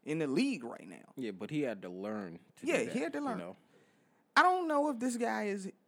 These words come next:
Speaker 1: I don't think Rich Paul is representing any college kids, though. I don't think he's out there trying to
Speaker 2: No.
Speaker 1: represent college kids.
Speaker 2: No, I don't think he is either.
Speaker 1: Right. But the second criteria on there was that they have to be certified by the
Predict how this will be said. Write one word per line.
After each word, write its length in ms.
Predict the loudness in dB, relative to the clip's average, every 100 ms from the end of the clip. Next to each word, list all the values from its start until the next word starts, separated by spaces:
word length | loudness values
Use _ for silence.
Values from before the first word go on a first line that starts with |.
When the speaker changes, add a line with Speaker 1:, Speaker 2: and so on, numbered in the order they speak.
| -10
Speaker 1:
I 60 | 0
don't 200 | 0 2
think 240 | 0 0 -2 -4
Rich 240 | -4 0
Paul 260 | 2 2 2
is 120 | 0
representing 500 | 0 0 -2 -2 -4
any 120 | -4
college 520 | -6 -4 -4 -4 -6
kids, 360 | -10 -10 -10 -12
though. 180 | -12 -6
I 60 | -2
don't 120 | -2
think 160 | -2 -4
he's 180 | -2 0
out 240 | 0 0
there 180 | -2 -2
trying 260 | 0 0 2
to 60 |
Speaker 2:
No. 60 | 2
Speaker 1:
represent 380 | 0 -2 -6 -4
college 360 | -4 -2 -4
kids. 160 | -6 -4
Speaker 2:
No, 80 | -2
I 160 | -4
don't 160 | -4 -6
think 160 | -10
he 140 | -10 -10
is 160 | -8
either. 220 | -10 -12 -14 -4
Speaker 1:
Right. 180 | -4 -6 _ _ _ -20 _ _ _ 4
But 260 | 6 6 2 -20 _ -20 _
the 60 | 0
second 300 | 4 4 4
criteria 600 | 4 4 4 4 6 6
on 160 | 6 6
there 260 | 4 2 -4 -8 6
was 160 | 8
that 100 | 8
they 140 | 6 2
have 240 | 2 0
to 80 | -2
be 120 | -4
certified 720 | 0 6 8 8 2 0 -2 -8 _ _ _ 2
by 140 | 4 6
the 180 | 2